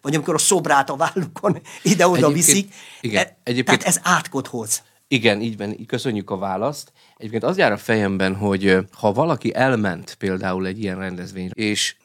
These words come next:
Speaker 2: nem vett úgy részt benne komolyan, tehát lehet, hogy nem is, ö, szívből, lélekből mondta azt az imát, vagy amenezet, vagy egyszerűen csak ott volt.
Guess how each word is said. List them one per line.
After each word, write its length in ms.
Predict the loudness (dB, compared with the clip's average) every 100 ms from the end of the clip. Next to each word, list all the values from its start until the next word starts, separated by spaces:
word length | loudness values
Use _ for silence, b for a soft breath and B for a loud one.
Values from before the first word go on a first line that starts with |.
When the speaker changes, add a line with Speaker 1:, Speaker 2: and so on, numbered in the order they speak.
| _
Speaker 2:
nem 220 | -2 0
vett 260 | 2 0 0
úgy 280 | 0 -2 -12 _
részt 440 | 0 2 2 0
benne 360 | -2 -2 -2 -4
komolyan, 640 | 0 0 2 0 -4 -10
tehát 220 | -6 -6 -2
lehet, 220 | -2 0
hogy 120 | -2
nem 140 | -2 -2
is, 200 | -2 0
ö, 180 | 0 2
szívből, 520 | 2 0 0 0 0
lélekből 520 | 0 -2 -4 -2 -2
mondta 340 | 0 -2 -2 -4
azt 220 | -4 -6
az 80 | -6
imát, 460 | -4 -2 -4 -6
vagy 220 | -8 -8 -4
amenezet, 640 | -2 -2 -4 -8 -8 -6
vagy 180 | -6 -6 b b
egyszerűen 300 | -4 0 0
csak 140 | 0 -2
ott 180 | -2 -2
volt. 460 | -6 -14 -14 -16